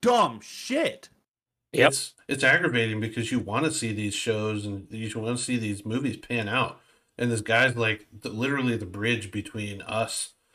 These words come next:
Speaker 3: and seeing, you know, our heroes and villains in more movies. And honestly, there's a drawback to each of those three options. I think if they scrap the movie as a whole,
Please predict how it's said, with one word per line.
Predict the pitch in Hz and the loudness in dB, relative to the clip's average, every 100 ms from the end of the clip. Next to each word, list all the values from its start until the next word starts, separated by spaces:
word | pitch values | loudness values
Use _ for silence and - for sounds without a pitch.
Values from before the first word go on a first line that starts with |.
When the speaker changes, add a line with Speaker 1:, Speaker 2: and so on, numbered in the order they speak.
| _ - | _ -6
Speaker 3:
and | 113 104 | -4 -2
seeing, | - 117 113 107 98 - _ | 2 2 2 0 -4 -12 _
you | 120 | -2
know, | 113 | 0
our | 110 110 | 0 0
heroes | 113 110 113 110 | 0 2 2 0
and | 107 | -4
villains | 95 110 120 110 101 - _ _ _ _ | -2 0 0 -2 -6 -10 _ _ _ _
in | 117 107 | -6 -4
more | 110 110 | 0 0
movies. | 104 131 123 107 104 - _ _ _ _ _ _ - | 0 -2 0 -2 -4 -8 _ _ _ _ _ _ -2
And | 117 110 | 0 0
honestly, | 101 123 127 135 135 | 0 0 -2 -2 -2
there's | 123 120 135 | 0 0 0
a | |
drawback | 127 113 147 139 120 | -2 -2 0 -2 -4
to | 104 | -6
each | 104 117 | -8 -6
of | 113 | -4
those | 110 107 - | -2 -4 -6
three | 117 113 107 | -6 -4 -2
options. | 107 131 - 95 104 | -4 -6 -8 -8 -6
I | 104 | -4
think | 120 117 | -2 -2
if | |
they | 117 107 | -2 -4
scrap | - - 110 117 | -4 -2 0 2
the | 117 | 0
movie | 107 107 107 104 | -4 -2 -2 -2
as | 104 | -2
a | 92 | -2
whole, | 120 139 110 - | -2 0 -2 -4